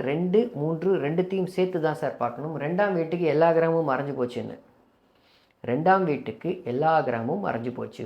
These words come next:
வாக்குஸ்தானத்துக்கு. பாருங்க. அதுக்கப்புறம் நான் சொல்லும் பொழுது தான் அவருக்கு புரியுது. அதனால எல்லாருக்குமே நம்ம சொன்ன உடனே ஜோசியம் புரியும் அப்படின்ற அவசியம் எல்லாம் கிடையாது.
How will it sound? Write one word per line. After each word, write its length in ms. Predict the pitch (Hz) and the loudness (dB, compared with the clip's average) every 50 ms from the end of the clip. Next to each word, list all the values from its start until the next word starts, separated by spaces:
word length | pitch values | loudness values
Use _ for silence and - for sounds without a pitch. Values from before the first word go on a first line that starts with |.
| 110 | 0
வாக்குஸ்தானத்துக்கு. 1000 | 117 139 156 - 170 - - - 139 117 110 - - - - - 117 113 107 - - - _ _ _ _ _ _ _ | 2 2 2 0 -4 -6 -4 -4 -6 -6 -6 -10 -14 -16 -12 -8 -6 -6 -6 -8 -12 -18 _ _ _ _ _ _ _
பாருங்க. 400 | - 165 165 143 120 117 110 113 107 - - - _ _ _ _ _ _ _ _ _ _ _ _ _ _ _ _ _ _ _ _ _ _ _ _ _ _ _ _ _ _ _ _ _ _ _ _ _ _ _ _ _ _ | 4 6 6 4 4 0 -2 -4 -6 -6 -8 -14 _ _ _ _ _ _ _ _ _ _ _ _ _ _ _ _ _ _ _ _ _ _ _ _ _ _ _ _ _ _ _ _ _ _ _ _ _ _ _ _ _ _
அதுக்கப்புறம் 600 | _ 127 127 120 117 139 135 - 247 247 226 - - | _ -6 -4 0 0 0 6 8 8 8 8 6 2
நான் 140 | 147 143 139 | 0 0 2
சொல்லும் 380 | - - 196 226 240 247 240 | 4 6 6 8 10 8 10
பொழுது 320 | 214 220 214 214 208 214 208 | 12 12 12 12 10 8 8
தான் 320 | 220 220 226 233 226 - | 8 8 8 8 6 4
அவருக்கு 540 | 165 156 156 156 156 156 - 190 180 185 - - | 4 4 6 4 4 2 2 0 0 0 -2 0
புரியுது. 560 | 170 175 190 185 170 156 139 131 139 139 135 120 113 117 - - - _ _ _ _ _ _ _ _ | 0 2 2 2 2 0 0 -2 -2 -2 -2 -2 -4 -6 -10 -16 -20 _ _ _ _ _ _ _ _
அதனால 460 | - 127 131 139 143 143 151 170 185 | 0 2 4 4 4 4 6 6 4
எல்லாருக்குமே 1080 | 185 151 135 139 160 190 214 220 220 220 214 208 - 196 175 151 147 151 175 196 208 190 - | 4 4 4 4 8 10 12 12 12 12 12 8 4 2 4 4 4 4 4 4 2 0 0
நம்ம 200 | 151 151 151 147 | 0 0 0 2
சொன்ன 340 | 147 - 196 214 226 233 226 | 4 4 6 8 8 8 8
உடனே 280 | 226 220 220 240 247 247 | 8 8 8 8 8 8
ஜோசியம் 460 | 208 202 226 220 220 233 220 196 185 | 10 10 8 8 6 4 2 0 2
புரியும் 480 | 175 190 196 208 202 196 196 180 160 - | 2 2 2 4 4 2 2 2 0 0
அப்படின்ற 360 | 151 165 165 175 180 190 185 | -2 0 2 2 2 4 4
அவசியம் 520 | 175 151 156 180 180 185 - 196 180 175 | 4 4 4 4 2 0 0 0 2 2
எல்லாம் 280 | 165 165 170 170 165 156 | 0 0 0 -2 -4 -2
கிடையாது. 460 | - 147 143 151 160 160 147 147 127 | -4 -2 0 2 4 4 2 2 0